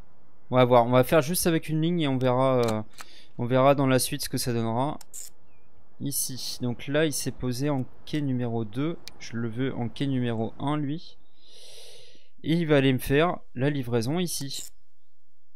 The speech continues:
Donc via le quai numéro deux.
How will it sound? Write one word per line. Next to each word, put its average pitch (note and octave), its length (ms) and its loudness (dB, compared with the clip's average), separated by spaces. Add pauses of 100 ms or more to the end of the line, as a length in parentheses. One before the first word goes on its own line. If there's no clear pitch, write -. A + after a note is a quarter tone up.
(1080)
Donc A2 200 -4
via B2 440 0
le A#2+ 140 0
quai D#3+ 400 0
numéro C#3 520 2
deux. A2 200 -2